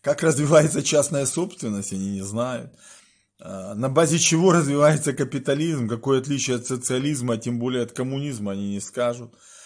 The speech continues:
И поэтому что они предлагают делать? Они говорят, вот,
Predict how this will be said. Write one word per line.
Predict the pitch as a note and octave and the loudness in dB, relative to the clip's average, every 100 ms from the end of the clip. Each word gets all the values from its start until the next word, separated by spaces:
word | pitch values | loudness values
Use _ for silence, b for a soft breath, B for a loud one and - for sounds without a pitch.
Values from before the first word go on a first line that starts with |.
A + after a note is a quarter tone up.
| B B B | B B B
И | - | -8
поэтому | F3+ G3+ G3+ F#3+ | -4 0 0 0
что | E3+ F#3+ E3+ | 0 0 -2
они | B2+ | -2
предлагают | G#2+ G#2+ G#2+ G#2 G2+ F2 E2+ | -4 -6 -6 -4 -4 -4 -8
делать? | E2 C2 - | -12 -14 -12
Они | A#2 G3+ | -6 -4
говорят, | B3+ G#3 G3 D#3 | -2 0 0 -2
вот, | A2+ G#2 | -4 -8